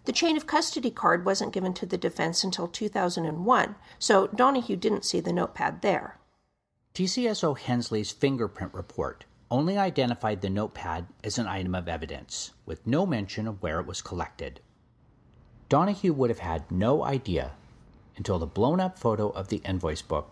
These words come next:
Speaker 2: was shown at trial, and there was the notepad, sitting right next to the invoice book.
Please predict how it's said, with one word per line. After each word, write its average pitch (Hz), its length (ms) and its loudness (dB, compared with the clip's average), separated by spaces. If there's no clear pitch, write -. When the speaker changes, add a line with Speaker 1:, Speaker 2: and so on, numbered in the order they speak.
Speaker 2:
was 76 140 -4
shown 98 460 0
at 90 120 -10
trial, 67 360 -4
and 87 140 -4
there 87 100 2
was 95 200 0
the 101 100 0
notepad, 76 600 -4
sitting 85 380 2
right 95 260 2
next 92 300 -6
to 92 100 -4
the 85 140 0
invoice 71 340 -4
book. - 380 -6